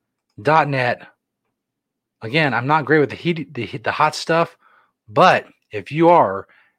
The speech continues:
and it's everything I put it on so far, it's made it taste great. It's a great taste. It's just peppers and spices. Makes it taste much better. It's just very hot. You see all the different products they have, different recipes for dip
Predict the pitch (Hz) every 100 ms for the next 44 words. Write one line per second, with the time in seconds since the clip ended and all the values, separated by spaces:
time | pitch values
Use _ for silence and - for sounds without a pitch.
0 | _ 101 92 101 110 - - 160 202 202
1 | 160 165 139 160 110 95 - _ _ _
2 | - - 147 - 156 120 104 113 - 139
3 | 110 - 131 110 - - _ _ - 113
4 | 95 - _ _ - 120 151 170 - 131
5 | 117 - - _ _ _ _ _ _ -
6 | 156 - 147 131 117 95 - 113 104 110
7 | 98 - _ _ _ _ _ _ _ _
8 | _ _ 131 127 139 113 147 - 120 110
9 | 107 - _ - _ _ _ 123 - 135
10 | 135 - - _ _ _ _ _ _ 101
11 | 127 117 90 98 76 - _ _ _ -
12 | - 139 120 110 98 127 127 120 120 127
13 | 120 120 95 113 123 - 120 117 - 85
14 | 113 120